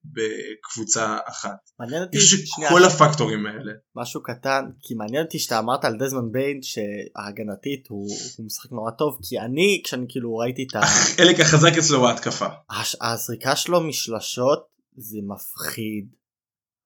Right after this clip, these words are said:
Speaker 2: מפחיד, הוא כל כך טוב.
Speaker 1: ארבעים, ארבעים ושלוש אחוזים, אה,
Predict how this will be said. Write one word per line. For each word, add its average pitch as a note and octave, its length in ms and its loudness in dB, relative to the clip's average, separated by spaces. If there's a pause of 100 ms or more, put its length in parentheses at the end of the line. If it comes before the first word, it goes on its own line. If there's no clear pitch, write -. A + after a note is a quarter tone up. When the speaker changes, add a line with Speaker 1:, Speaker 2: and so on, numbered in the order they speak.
Speaker 2:
מפחיד, - 1400 -8 (260)
הוא A2+ 140 -12
כל G#2+ 200 -10 (140)
כך A#2 280 -2
טוב. C3+ 100 4
Speaker 1:
ארבעים, D3 680 4 (360)
ארבעים C#3 460 4
ושלוש C#3+ 420 8
אחוזים, B2 460 0
אה, A2+ 440 -2